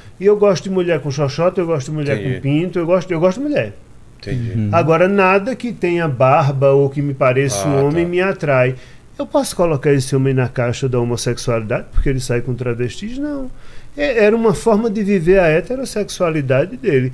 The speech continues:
Speaker 2: Entendi.
Speaker 1: por menos que a sociedade goste da ideia. Esse homem comportava, comportava-se para ele enquanto um heterossexual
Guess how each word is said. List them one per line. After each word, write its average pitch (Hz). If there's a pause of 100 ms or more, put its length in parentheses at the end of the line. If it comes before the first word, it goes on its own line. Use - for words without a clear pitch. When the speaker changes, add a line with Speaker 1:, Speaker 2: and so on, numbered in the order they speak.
Speaker 2:
Entendi. 95
Speaker 1:
por 135
menos 139
que -
a 147
sociedade 143
goste 127
da 165
ideia. 156 (320)
Esse 147
homem 151
comportava, 131 (100)
comportava-se 151
para 123
ele 120 (320)
enquanto 170 (340)
um 202
heterossexual 170